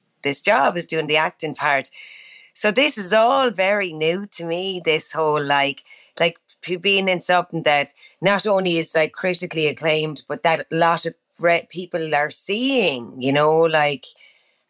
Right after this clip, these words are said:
um, even though I've worked with really great directors before, not everybody saw the things and they didn't hit. Like, it's,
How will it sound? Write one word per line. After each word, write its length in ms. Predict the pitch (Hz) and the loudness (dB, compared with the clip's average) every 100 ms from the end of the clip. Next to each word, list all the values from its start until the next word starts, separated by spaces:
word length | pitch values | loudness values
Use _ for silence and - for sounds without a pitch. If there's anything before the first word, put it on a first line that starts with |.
| 147 | -2
um, 560 | 156 151 147 143 135 143 | 0 0 -2 -4 -8 -6
even 240 | 170 165 | -6 0
though 100 | 160 | 2
I've 160 | 151 143 | 2 2
worked 320 | 170 175 151 | 0 0 -6
with 80 | 139 | -4
really 260 | 170 160 | -4 -4
great 300 | - 160 151 | 0 0 2
directors 420 | 156 165 170 143 | 2 0 0 -12
before, 340 | - - 151 147 | -12 -8 -2 2
not 280 | 160 175 - | 2 0 0
everybody 680 | 160 165 170 151 147 147 | 0 0 -2 0 -2 -4
saw 520 | 139 - 165 175 196 175 | -6 0 2 2 0 -2
the 100 | 160 | -4
things 540 | 147 143 131 127 123 | -4 -6 -4 -8 -6
and 100 | 139 | -4
they 100 | 147 | -2
didn't 280 | 160 160 160 | -2 -4 -4
hit. 420 | 143 185 208 - | -2 0 -2 0
Like, 160 | 143 156 | 0 0
it's, 160 | - | -8